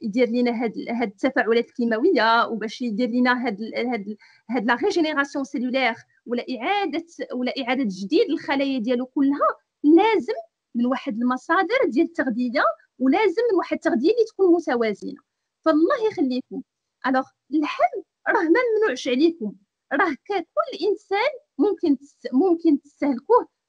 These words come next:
مره في الاسبوع، وانا كنقول مره في الاسبوع، راه حنا معروفين المغاربه بدوك الطويجنات ديالنا اللي بالخضار اللي مليئين بالفيتامينات، ما كاين حتى شي مشكل.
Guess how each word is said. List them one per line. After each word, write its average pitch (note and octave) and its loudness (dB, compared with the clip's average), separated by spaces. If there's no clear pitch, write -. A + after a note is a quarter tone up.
مره C4+ 2
في - -12
الاسبوع، G#3+ -12
وانا B3 -6
كنقول D#4+ 0
مره B3+ -2
في - -14
الاسبوع، - -4
راه D4+ -4
حنا C#4 0
معروفين D4+ 0
المغاربه C4+ 0
بدوك - -16
الطويجنات C4+ 0
ديالنا B3+ 2
اللي A#3+ 4
بالخضار C#4 2
اللي D4+ 6
مليئين E4+ 2
بالفيتامينات، C4+ 0
ما E4+ 2
كاين G#4 0
حتى G#4 -4
شي F4 -2
مشكل. C4+ -2